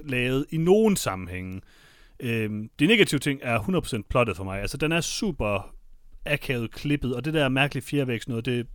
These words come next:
det ødelægger ting for mig. Det er for det første super træls, og det er også forvirrende, og det er også alle mulige ting. Plotmæssigt, så er den her film konstrueret med, at den starter ud med én ting. Så glemmer den efter cirka et kvarter, så er det en helt anden film.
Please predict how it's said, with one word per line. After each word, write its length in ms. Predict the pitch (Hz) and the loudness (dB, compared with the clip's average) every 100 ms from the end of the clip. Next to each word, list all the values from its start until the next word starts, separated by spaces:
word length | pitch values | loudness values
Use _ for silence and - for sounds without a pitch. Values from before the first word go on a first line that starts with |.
| - - | -10 -6
det 80 | 156 | 0
ødelægger 380 | 175 247 107 98 | 2 2 0 0
ting 260 | - 120 | -2 -2
for 80 | 110 | -4
mig. 280 | 104 107 101 | -2 -2 -2
Det 60 | 127 | -4
er 40 | - | -4
for 80 | 123 | 0
det 60 | |
første 280 | 175 208 117 | 2 2 0
super 340 | - - 147 104 | -8 -4 -4 -4
træls, 380 | - 107 - - - - - - | -6 -6 -6 -12 -20 -20 -20 -12
og 80 | 123 | -4
det 60 | 139 | 2
er 40 | |
også 220 | 160 - - | 2 0 -6
forvirrende, 420 | 123 175 156 123 | -4 2 2 0
og 80 | 113 | -2
det 60 | |
er 40 | 127 | -2
også 120 | 123 | 0
alle 140 | 139 | 0
mulige 140 | 135 113 | 0 0
ting. 200 | 123 113 - - - - - - - _ - | -4 -6 -14 -20 -20 -18 -20 -20 -20 _ -8
Plotmæssigt, 520 | - 214 - 123 120 | 4 4 6 0 -2
så 80 | - | -4
er 40 | 170 | -2
den 100 | 143 | 0
her 100 | 139 | 0
film 320 | - 156 117 | -2 -2 -4
konstrueret 520 | - 123 - 170 117 | -8 -8 0 0 2
med, 220 | 120 135 147 | 2 0 0
at 200 | 139 - | -8 -6
den 120 | 131 | -4
starter 340 | - 160 147 | 0 4 4
ud 120 | 202 226 | 4 0
med 120 | 190 | 2
én 160 | 185 135 | 0 0
ting. 220 | 110 98 - _ _ - | -4 -8 -18 _ _ -16
Så 100 | - | -8
glemmer 280 | 170 185 220 | 2 4 4
den 200 | 196 127 | 2 2
efter 260 | 147 156 127 | 2 2 -2
cirka 320 | - 180 135 | 0 2 2
et 120 | 110 | 0
kvarter, 340 | - - 254 180 - _ | -6 -2 0 -2 -6 _
så 120 | - | -4
er 20 | 175 | -2
det 60 | |
en 80 | 156 | -2
helt 280 | - 285 190 | -2 0 2
anden 160 | 117 127 | 2 0
film. 340 | - 143 98 | 0 0 0